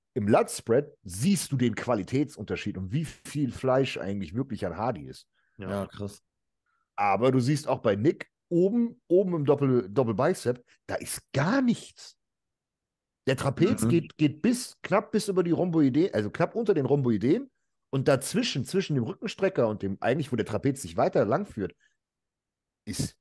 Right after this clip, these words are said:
Speaker 1: nichts, da ist gar nichts. Und ich hab keine Ahnung, wie er das geschafft hat, dass er,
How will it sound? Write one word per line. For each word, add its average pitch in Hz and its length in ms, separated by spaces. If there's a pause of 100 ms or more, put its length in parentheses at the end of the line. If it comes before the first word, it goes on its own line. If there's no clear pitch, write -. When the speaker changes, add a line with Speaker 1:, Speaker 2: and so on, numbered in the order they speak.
Speaker 1:
nichts, - 580
da 95 100
ist - 260
gar 233 300
nichts. - 580 (220)
Und 139 100
ich 131 120
hab 139 120
keine 220 300
Ahnung, 196 300
wie 131 60
er 120 60
das 135 160
geschafft - 380
hat, 95 140
dass 95 80
er, 98 160